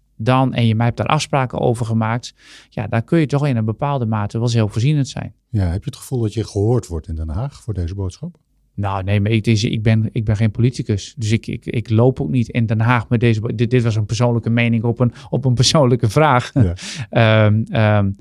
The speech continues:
Speaker 1: kijk, wij als bedrijf, eh, als O V G M groep, ja, zien we wel veel. Kijk, we zijn, we zijn, we kennen onze plek. We zijn een relatief klein bedrijf in Ter Apel, waar we het net al even gekscherend over hadden.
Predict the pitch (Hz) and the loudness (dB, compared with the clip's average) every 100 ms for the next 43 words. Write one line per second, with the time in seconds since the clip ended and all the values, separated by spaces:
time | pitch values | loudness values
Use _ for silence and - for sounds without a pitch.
0 | - - - 120 117 127 127 127 - 147 | -14 -10 0 2 4 4 4 2 -2 -2
1 | 110 110 107 123 143 131 147 - - _ | 0 2 2 4 4 2 0 -4 -16 _
2 | _ _ _ _ _ _ 113 107 - 110 | _ _ _ _ _ _ -2 0 2 0
3 | - 127 131 120 - 110 104 160 165 156 | 2 2 2 0 -2 -2 -2 2 2 0
4 | - - _ _ _ - 98 98 170 151 | -10 -16 _ _ _ -6 -2 2 4 4
5 | 123 113 104 - 123 - - 127 113 110 | 4 4 2 -4 -10 -10 -2 0 2 0
6 | 107 104 - 110 107 107 117 107 117 107 | 0 -2 -2 0 0 0 0 0 0 0
7 | 101 107 131 135 - - 113 107 104 98 | 0 -2 0 -2 -2 -6 -2 0 0 -2
8 | 98 104 101 107 - 123 120 110 110 104 | -2 -2 -4 -6 -2 0 2 0 2 0
9 | 101 - 131 135 117 110 104 110 98 101 | -2 0 0 2 0 2 0 0 0 0
10 | - 107 107 104 117 104 101 - - 113 | 0 -4 -2 -2 -2 -2 -4 -6 -6 -6
11 | - 110 101 127 117 104 101 104 | -2 -2 -2 -4 -4 -2 -2 -2